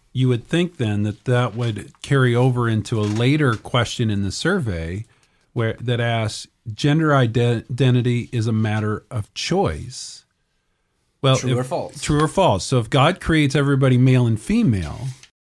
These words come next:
Speaker 1: and a hundred percent of evangelicals say that's correct, you would think then gender identity is a matter of choice.
Speaker 2: Would be a slam dunk.
Speaker 1: That they would be consistent in their answer.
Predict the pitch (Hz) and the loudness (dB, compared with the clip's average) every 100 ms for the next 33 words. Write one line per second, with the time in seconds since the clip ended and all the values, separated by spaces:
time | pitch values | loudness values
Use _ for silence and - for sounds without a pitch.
0 | _ 131 117 101 147 147 139 160 135 127 | _ 0 0 2 0 2 0 2 2 4
1 | 127 120 117 135 156 - 117 - 123 117 | 2 2 2 4 2 2 -2 0 0 2
2 | 110 95 123 123 117 - - 120 165 101 | 0 -2 -4 -2 -2 -4 -2 2 2 2
3 | 92 - - 131 143 131 127 - 165 220 | -4 -12 -4 2 2 2 -2 -4 0 0
4 | - 123 107 110 - - 113 120 151 156 | 0 0 2 0 -2 -8 -8 -2 0 2
5 | 139 135 135 131 127 120 117 120 123 113 | 2 2 4 4 2 2 2 2 2 0
6 | 101 - - 208 143 95 113 - - 95 | -2 -4 0 2 2 0 -4 -6 -12 -16
7 | 92 90 - 104 104 139 143 - - 135 | -14 -14 -12 -12 -10 -10 -12 -14 -2 0
8 | 131 139 139 135 143 131 135 131 135 127 | 0 2 2 4 2 2 0 2 4 4
9 | - 147 - 135 127 120 113 110 147 220 | 2 -2 0 0 2 2 -2 -2 -2 -2
10 | - 92 87 | -4 -8 -10